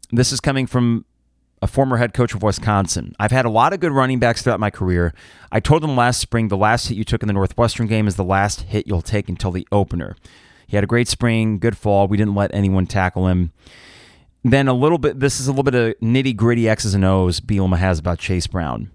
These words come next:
"These guys have limited reps, so I was a little nervous to see how explosive he'd be, but he has an excellent knowledge of how to play. He plays behind his pads really well. A lot of times running backs jump the gun on their keys and their reads, and he's really patient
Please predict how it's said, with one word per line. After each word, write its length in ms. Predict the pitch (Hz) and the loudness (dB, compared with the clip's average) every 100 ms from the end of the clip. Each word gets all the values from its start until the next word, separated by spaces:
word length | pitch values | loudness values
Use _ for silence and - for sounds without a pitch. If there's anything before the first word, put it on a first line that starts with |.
| _ _ _ _ - - _ | _ _ _ _ -20 -20 _
"These 160 | 117 131 | -2 0
guys 200 | 160 147 | 2 2
have 180 | 147 107 | 0 -2
limited 300 | 127 165 165 | -2 -2 0
reps, 260 | 127 120 - | 0 0 0
so 140 | 120 | 2
I 20 | |
was 140 | 113 107 | 2 0
a 20 | |
little 180 | 135 143 | 0 0
nervous 220 | 127 120 | 0 -2
to 60 | 120 | -2
see 140 | 131 | 0
how 100 | 101 | 0
explosive 640 | 101 - - 170 196 117 | 0 -4 -2 0 0 -2
he'd 200 | 95 90 | -4 -4
be, 220 | 78 53 - | -4 -4 -2
but 120 | 113 | 2
he 80 | 117 | 4
has 160 | 104 | 2
an 80 | 110 | 0
excellent 360 | 127 - 131 110 | -2 -2 -4 0
knowledge 440 | 98 98 101 98 | 0 2 0 -2
of 100 | 95 - | -6 -8
how 280 | - - 127 | -10 0 0
to 140 | 139 90 | 0 -4
play. 380 | - 85 60 - - - - | -6 -8 -10 -14 -20 -20 -10
He 120 | - | -6
plays 300 | 120 143 156 | -2 0 0
behind 280 | - 113 123 | -2 0 0
his 120 | 147 | 0
pads 320 | - 113 113 95 | 0 0 0 -2
really 180 | 110 | 0
well. 320 | 98 87 85 80 - - | 2 2 0 -4 -12 -6
A 80 | 101 | 2
lot 160 | 110 | 2
of 80 | 113 | 2
times 400 | - 113 113 101 | -2 0 -2 -2
running 200 | 107 110 | -2 0
backs 220 | 104 101 | 0 -2
jump 220 | - 107 | -2 -4
the 80 | - | -2
gun 200 | 92 101 | 0 0
on 60 | 95 | 0
their 100 | 90 | -2
keys 400 | - 127 127 101 | -2 2 2 2
and 80 | 90 | 0
their 120 | 87 | 2
reads, 400 | 104 151 143 117 | 2 2 2 0
and 80 | 101 | 0
he's 180 | 82 | 0
really 200 | 113 170 | 0 2
patient 520 | 175 120 117 - 113 | 0 0 0 -2 -4